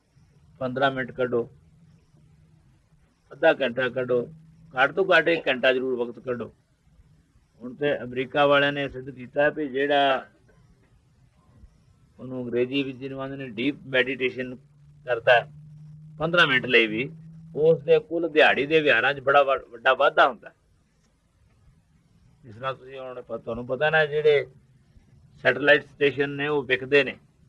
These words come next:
ਟੈਲੀਫੋਨਾਂ ਵਾਸਤੇ ਜਾਂ ਇਹੋ ਜਿਹੇ ਹੋਰ ਕੰਮਾਂ ਵਾਸਤੇ।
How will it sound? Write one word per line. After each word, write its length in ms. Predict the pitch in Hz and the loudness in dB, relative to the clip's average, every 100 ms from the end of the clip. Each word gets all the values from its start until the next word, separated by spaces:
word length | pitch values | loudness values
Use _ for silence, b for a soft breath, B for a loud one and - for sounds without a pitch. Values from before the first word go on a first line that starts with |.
| _ _ _ _ _ _ _ _ _ _ - | _ _ _ _ _ _ _ _ _ _ -2
ਟੈਲੀਫੋਨਾਂ 540 | 139 143 135 143 139 | 0 0 -4 -4 0
ਵਾਸਤੇ 640 | 139 135 135 139 139 135 - _ _ _ _ _ _ _ _ 120 | 4 4 2 -2 -2 -2 -8 _ _ _ _ _ _ _ _ -6
ਜਾਂ 180 | 135 135 | 0 2
ਇਹੋ 160 | 139 135 | 2 0
ਜਿਹੇ 120 | 127 | -2
ਹੋਰ 160 | 120 | -4
ਕੰਮਾਂ 280 | - 127 131 | -6 -6 0
ਵਾਸਤੇ। 500 | 127 113 120 117 123 | 2 2 0 -4 -12